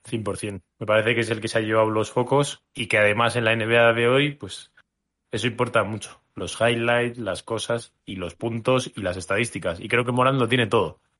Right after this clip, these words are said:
Tiene los puntos, tiene victorias, tiene los highlights, tiene datos de estos de meter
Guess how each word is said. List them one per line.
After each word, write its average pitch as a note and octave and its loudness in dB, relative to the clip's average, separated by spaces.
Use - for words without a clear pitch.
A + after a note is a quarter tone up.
Tiene A2+ 0
los G#2 0
puntos, F3 2
tiene A#2+ -2
victorias, D#3 2
tiene A#2+ 0
los G2 -2
highlights, E3 2
tiene B2 2
datos B2 2
de B2+ 0
estos A#2+ -2
de A2+ 0
meter A#2 0